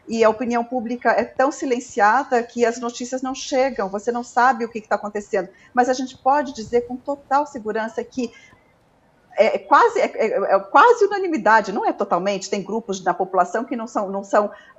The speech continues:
pró-palestinos dessa forma, mas é,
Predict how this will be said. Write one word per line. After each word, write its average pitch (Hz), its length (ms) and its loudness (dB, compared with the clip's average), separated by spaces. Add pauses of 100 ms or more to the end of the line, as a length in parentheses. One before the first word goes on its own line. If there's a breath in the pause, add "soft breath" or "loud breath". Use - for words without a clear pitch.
pró-palestinos 190 920 4
dessa 175 340 -2
forma, 208 400 2 (180 loud breath)
mas 226 220 0
é, - 120 0